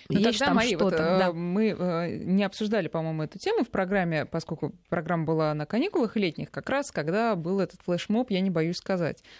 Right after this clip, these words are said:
Speaker 1: Он, э, он был не только в нашей стране, но в нашей стране он показал о том, э, показал то, что многие женщины подвергались домогательствам, а,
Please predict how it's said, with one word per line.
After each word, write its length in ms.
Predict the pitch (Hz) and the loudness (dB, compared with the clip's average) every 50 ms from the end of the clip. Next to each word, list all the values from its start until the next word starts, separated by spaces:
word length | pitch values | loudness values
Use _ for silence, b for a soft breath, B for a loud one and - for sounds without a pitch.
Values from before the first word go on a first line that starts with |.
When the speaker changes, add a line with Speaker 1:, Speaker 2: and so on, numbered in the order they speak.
| B B B | B B B
Speaker 1:
Он, 240 | - 240 339 370 - - - | -2 0 0 -2 -4 -6 -4
э, 300 | 180 180 175 170 165 - | -2 0 2 2 0 0
он 220 | - 180 175 151 | 0 -2 -2 -2
был 160 | 147 156 175 175 | -4 -2 -2 -2
не 80 | 180 | 0
только 200 | 175 294 302 - | -2 -2 -2 0
в 40 | 302 | 0
нашей 160 | 262 226 - | 0 0 -2
стране, 340 | - - 196 180 175 160 147 | -6 -6 -4 -4 -2 -2 -4
но 100 | 147 143 | -6 -4
в 60 | 139 | -4
нашей 180 | 175 220 262 - | -4 -4 -4 -4
стране 280 | - 220 202 190 180 | -4 -4 -2 -2 -4
он 60 | 165 151 | -4 -8
показал 340 | - - - 151 170 190 180 | -6 -4 -4 0 0 0 0
о 60 | 160 | 0
том, 240 | - 185 185 185 - - | -2 -4 -6 -6 -6 -6
э, 380 | - 165 170 - - 151 147 143 | -4 -2 0 0 0 0 0 0
показал 320 | 139 - 196 202 196 190 180 | -2 -2 -2 0 0 0 0
то, 140 | - 254 262 | 0 0 0
что 200 | - - 190 170 | 0 0 -2 0
многие 580 | 165 180 170 180 226 262 269 220 170 170 156 147 | 0 2 2 2 4 2 2 0 0 -2 -4 -4
женщины 580 | 156 156 139 131 - - - 143 120 107 - b b b b b - | -4 -6 -6 -6 -8 -10 -10 -10 -12 -12 -14 b b b b b -4
подвергались 600 | 190 165 175 185 175 160 185 180 165 147 147 - | -2 0 0 0 0 0 -2 -2 -2 -4 -8 -8
домогательствам, 800 | - 151 143 139 160 240 330 - 320 233 - - 170 151 147 - b b b b b b b | -8 -8 -6 -2 -2 -2 -2 -2 -2 -6 -4 -4 -6 -6 -6 -8 b b b b b b b
а, 640 | - 165 160 165 160 160 160 160 160 160 156 147 - | -2 0 0 2 2 2 2 2 2 0 0 -2 -4